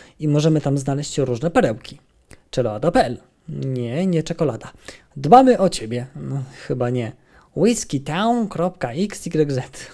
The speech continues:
Niektórzy podszywają się pod znane marki. Inpost myślnik P L, orlen kropka pro,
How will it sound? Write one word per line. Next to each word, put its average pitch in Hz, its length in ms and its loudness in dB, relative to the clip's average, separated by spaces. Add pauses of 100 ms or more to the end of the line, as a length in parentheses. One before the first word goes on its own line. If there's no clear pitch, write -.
(360)
Niektórzy 151 500 4
podszywają 147 520 2
się 139 140 -4
pod 131 180 -2
znane 139 300 4
marki. 120 400 -2 (300)
Inpost 139 540 -2 (160)
myślnik 120 420 -6
P - 100 -12
L, 117 240 -8 (520)
orlen 147 520 2
kropka - 460 -8
pro, - 340 2